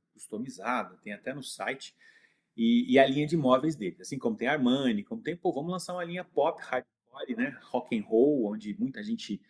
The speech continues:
a gente, a gente se ligou a, com a, a várias celebridades desse mundo do rock e tudo mais. Fomos lançar aqui em São Paulo, na Oscar Freire. Tinha uma, uma pop-up store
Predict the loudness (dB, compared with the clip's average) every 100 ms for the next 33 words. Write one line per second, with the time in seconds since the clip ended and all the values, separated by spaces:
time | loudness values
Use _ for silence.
0 | _ _ -12 -6 -6 -4 0 0 0 4
1 | 4 8 8 8 4 -2 -2 -2 -4 -4
2 | 6 6 6 4 4 4 4 6 6 2
3 | -8 -8 -8 -8 -8 -12 -2 2 2 -2
4 | -8 -10 -10 -6 -4 -4 -8 _ _ _
5 | _ _ _ _ _ _ _ _ 4 4
6 | 6 2 2 0 0 -4 -20 _ _ -10
7 | -10 -4 -4 -4 -6 0 0 -2 -10 _
8 | _ _ _ -6 0 0 0 -2 -2 -2
9 | -4 -6 -8 -8 -4 -4 -4 -2 0 -2
10 | -6 -20 -14 -8 -8 -6 -6 -6 -6 -8
11 | -6 -8 -8 -6 0 2 0